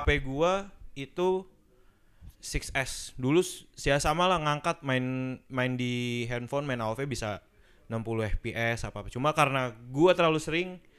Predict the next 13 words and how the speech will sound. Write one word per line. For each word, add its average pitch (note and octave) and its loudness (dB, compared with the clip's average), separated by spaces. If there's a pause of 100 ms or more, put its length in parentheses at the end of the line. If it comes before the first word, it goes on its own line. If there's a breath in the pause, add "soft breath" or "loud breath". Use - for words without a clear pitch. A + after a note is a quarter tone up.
(180)
sering B2 -10
main A#2+ -2
sambil A#2+ -6
ngecas, A#2 -8
entah A#2+ -4
itu A2+ -4
ngecas A#2+ -4
langsung A#2+ -6
dari A#2 -2 (440 soft breath)
colokan B2+ 2
atau B2 6
power A2+ 12
bank, E3 12